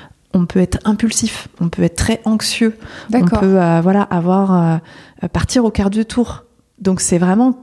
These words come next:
Speaker 1: important de savoir, bah tiens, je suis peut-être carencé, euh, en
Speaker 2: Ouais.
Speaker 1: gaba et j'ai, j'ai beau essayer de me réguler mentalement, ça suffit pas
Speaker 2: Ouais,
Speaker 1: en fait.
Speaker 2: ouais.
Speaker 1: Et le dernier neurotransmetteur, c'est l'acétylcholine. C'est le premier neurotransmetteur qui a été découvert.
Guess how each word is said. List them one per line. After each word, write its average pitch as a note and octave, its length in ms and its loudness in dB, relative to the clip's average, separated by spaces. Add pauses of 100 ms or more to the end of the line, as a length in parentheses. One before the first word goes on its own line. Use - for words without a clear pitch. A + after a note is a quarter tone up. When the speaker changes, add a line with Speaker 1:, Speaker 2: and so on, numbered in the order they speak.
(160)
Speaker 1:
important G3 480 -2
de D#4 60 -6
savoir, G#3 340 -2
bah F3+ 120 -2
tiens, C4 140 -2
je - 60 -4
suis - 100 -10
peut-être - 220 -14
carencé, G3 480 -2
euh, F#3 160 -2 (320)
en F3+ 100 -4
Speaker 2:
Ouais. F#3 120 2
Speaker 1:
gaba A#3+ 260 2
et G#3 60 4
j'ai, F3 180 -2 (300)
j'ai G#3 160 0
beau A#3 140 2
essayer A#3 180 0
de G#3+ 60 2
me F#3+ 80 2
réguler G#3 500 2
mentalement, G3 500 0
ça G3 160 -4
suffit A#3+ 360 -8
pas F4 160 -2
Speaker 2:
Ouais, G#3+ 140 0
Speaker 1:
en F#3 40 -4
fait. - 220 -12
Speaker 2:
ouais. G3+ 180 -6 (920)
Speaker 1:
Et G3+ 100 0
le A3 120 0
dernier A#3 320 2
neurotransmetteur, G#3 960 -2
c'est - 220 -2
l'acétylcholine. G#3 1040 0 (1000)
C'est - 180 -2
le F3+ 60 2
premier C#4+ 300 0
neurotransmetteur A3+ 840 2
qui G3+ 100 -2
a - 20 0
été F3+ 180 -2
découvert. F3+ 640 -4